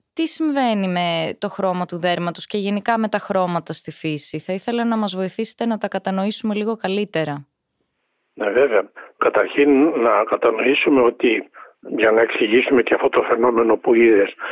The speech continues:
Speaker 2: οι άνθρωποι του Βορρά έχουν πολύ περιορισμένη ηλιοφάνεια. Δηλαδή,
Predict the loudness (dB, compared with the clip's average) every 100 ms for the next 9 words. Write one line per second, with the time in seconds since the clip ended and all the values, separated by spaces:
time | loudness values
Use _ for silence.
0 | -10 -14 0 4 4 2 2 0 4 2
1 | 2 2 4 2 4 4 6 4 2 -2
2 | -12 _ -20 -20 -4 0 2 4 2 4
3 | 2 2 2 4 6 4 0 -2 -2 0
4 | 0 0 0 0 -2 -2 -8 -8 -12 _
5 | _ _ _ -2 0 2 4 4 4